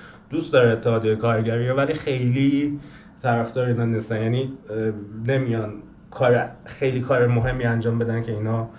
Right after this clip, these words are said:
چیز بشن. همین یه مدت پیش، حرف یکی دو ماه پیشه، تو یکی از شهرهای آمریکا، آمازون شرک-، اه، کارگراش می‌خواست، اه، می‌خواستن یه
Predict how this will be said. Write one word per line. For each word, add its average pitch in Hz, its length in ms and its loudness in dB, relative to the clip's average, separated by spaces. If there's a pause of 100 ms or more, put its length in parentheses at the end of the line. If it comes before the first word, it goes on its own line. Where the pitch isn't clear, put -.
(260)
چیز 123 200 -6
بشن. 117 220 -2
همین 196 300 0
یه 165 80 2
مدت 135 360 2
پیش، 160 300 -4
حرف 143 240 -4 (360)
یکی 110 160 -8
دو 123 160 0
ماه 131 200 2
پیشه، 117 400 -2 (520)
تو 123 80 -8
یکی 139 220 0
از 123 160 2
شهرهای 117 340 2
آمریکا، 127 580 4
آمازون 123 560 0
شرک-، 117 380 -4
اه، 117 260 2
کارگراش 117 580 0
می‌خواست، - 600 -6
اه، 110 360 -2
می‌خواستن 113 500 -4
یه 117 360 0